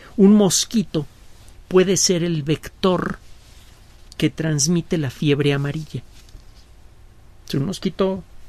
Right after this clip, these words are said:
cargado con virus de la fiebre amarilla le pica a usted, le da fiebre amarilla.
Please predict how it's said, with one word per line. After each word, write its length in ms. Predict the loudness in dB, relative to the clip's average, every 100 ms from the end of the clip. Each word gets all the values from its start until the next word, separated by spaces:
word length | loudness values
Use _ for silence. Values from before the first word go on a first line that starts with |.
| -20 -10
cargado 340 | -6 -2 -4
con 160 | -2 -2
virus 160 | 0 0
de 80 |
la 80 | 0
fiebre 240 | 0 0 0
amarilla 320 | 0 0 -2
le 100 | -2
pica 200 | -6 -6
a 40 |
usted, 200 | -2 -2
le 120 | -2 -6
da 100 | -8
fiebre 260 | -10 -8
amarilla. 340 | -8 -8 -10